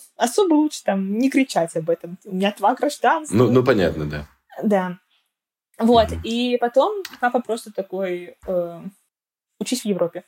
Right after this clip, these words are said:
Speaker 2: Ну, это очень, очень разумно, да.
Speaker 1: И я переехала учиться первая, получается. И родители, они на самом деле хотят переехать в Европу, ну, хотели переехать в Европу,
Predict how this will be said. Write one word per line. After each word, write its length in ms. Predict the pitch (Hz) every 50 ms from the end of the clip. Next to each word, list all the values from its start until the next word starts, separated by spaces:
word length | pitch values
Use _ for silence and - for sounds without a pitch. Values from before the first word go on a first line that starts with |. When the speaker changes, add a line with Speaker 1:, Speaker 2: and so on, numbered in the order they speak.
| _ - - - - - _ _ _ _ _ _ _ -
Speaker 2:
Ну, 140 | 110 120 113
это 180 | 107 104 -
очень, 340 | 113 110 - - - 71 76 -
очень 240 | 92 101 - - 101
разумно, 360 | 101 95 - 78 73 76 73
да. 100 | 69 69 - -
Speaker 1:
И 40 | 240
я 200 | 247 269 277 294
переехала 680 | 294 269 254 240 240 247 240 - 226 208 208 208 196 196
учиться 420 | 190 - - 208 _ - - 214 220 240 240 _
первая, 360 | _ 180 165 165 180 175 175 202
получается. 720 | - 269 277 285 - - 339 330 349 330 - - 381 370 370 _ _ _ _ _ _ _ _
И 100 | - 247
родители, 480 | 240 262 254 240 277 359 - 403 370 339 -
они 120 | - 233 240
на 100 | 277 277
самом 200 | - 277 277 277
деле 160 | 277 277 277
хотят 340 | - - 233 - 247 254 _
переехать 400 | - 247 247 240 254 - 247 -
в 40 | 240
Европу, 540 | 226 226 233 285 359 359 - 254 226 214 -
ну, 100 | 208 233
хотели 320 | 240 220 208 - 202 175 175
переехать 320 | - - 180 - - -
в 20 |
Европу, 420 | 220 220 226 294 392 - - 247